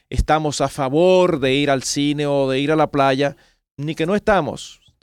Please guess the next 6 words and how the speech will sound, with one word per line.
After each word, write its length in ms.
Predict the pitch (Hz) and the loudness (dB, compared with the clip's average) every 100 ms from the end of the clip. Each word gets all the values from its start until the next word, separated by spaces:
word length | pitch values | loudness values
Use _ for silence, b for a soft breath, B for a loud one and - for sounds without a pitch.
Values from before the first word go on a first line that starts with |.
| - | -6
Cada 280 | 147 165 175 | 0 2 2
cual 480 | 175 170 170 185 - _ _ _ _ _ | 2 2 2 -2 -8 _ _ _ _ _
tiene 440 | - 156 165 170 _ - | -4 -2 0 -4 _ -4
libertad 600 | 151 151 156 - 143 143 | 0 0 -2 0 0 0
de 100 | 135 | -4
escoger. 680 | 131 - 127 139 131 - | -8 -12 -6 -4 -4 -6